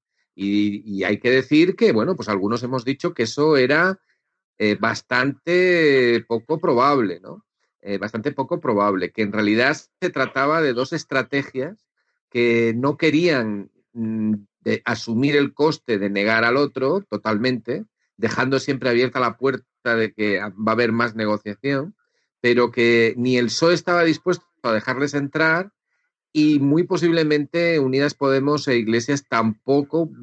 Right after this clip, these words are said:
cre-, yo creo que la dirección de ellos no veía posible esa entrada, ¿no? Eh, no, no la veía posible, pero sin embargo se han obstinado,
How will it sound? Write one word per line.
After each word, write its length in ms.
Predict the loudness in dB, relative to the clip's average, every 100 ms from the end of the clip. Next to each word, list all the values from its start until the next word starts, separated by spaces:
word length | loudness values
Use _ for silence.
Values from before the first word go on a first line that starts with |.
| -8
cre-, 240 | -2 -2 -2
yo 280 | -2 -2 0
creo 340 | 2 2 2
que 100 | 0
la 120 | 0
dirección 480 | 2 0 -2 -2 -2
de 100 | 0
ellos 320 | 2 0 -2 -8 _ _ _
no 360 | 0 2 4 4
veía 480 | 4 4 4 2
posible 920 | 0 -6 -2 -2 0 0 2 2 -2 -6
esa 180 | -6 -6
entrada, 560 | -6 -4 -2 -2 -6 -14
¿no? 160 | -18 _ _ _ _ _ -2
Eh, 680 | 2 4 4 4 4 4 2
no, 240 | 2 2 0
no 240 | 0 2
la 120 | 2
veía 300 | 4 4 2
posible, 400 | -2 -8 -8 -8
pero 140 | -4 -4
sin 160 | -2
embargo 480 | -2 0 2 2 0
se 120 | -2
han 80 | -4
obstinado, 800 | -4 -6 -2 0 2 2 0 -4